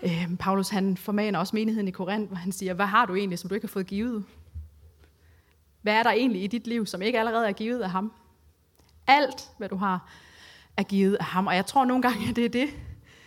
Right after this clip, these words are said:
som sådan kan, øh, komme til at stå lidt i vejen for vores egen tilbedelse.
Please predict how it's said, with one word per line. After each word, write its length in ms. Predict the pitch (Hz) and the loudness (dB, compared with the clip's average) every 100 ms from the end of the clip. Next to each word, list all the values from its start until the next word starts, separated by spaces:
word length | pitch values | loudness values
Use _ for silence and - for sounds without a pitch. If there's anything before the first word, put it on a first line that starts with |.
| - - | -20 -6
som 260 | - 202 | -2 -2
sådan 320 | 196 226 220 | 0 0 -2
kan, 280 | - 202 180 185 - _ - - _ _ _ _ _ _ - - _ | -2 0 0 -4 -16 _ -20 -20 _ _ _ _ _ _ -20 -20 _
øh, 260 | 180 160 160 | -4 -2 -4
komme 240 | - 190 | -4 -4
til 100 | 208 | -2
at 60 | 220 | -2
stå 100 | 226 | 0
lidt 160 | 226 | 2
i 40 | 233 | 4
vejen 300 | 226 254 185 | 4 4 0
for 120 | 190 | -2
vores 200 | 175 196 | -2 0
egen 220 | 196 285 | 0 0
tilbedelse. 560 | 233 185 185 165 - | -2 -6 -8 -12 -14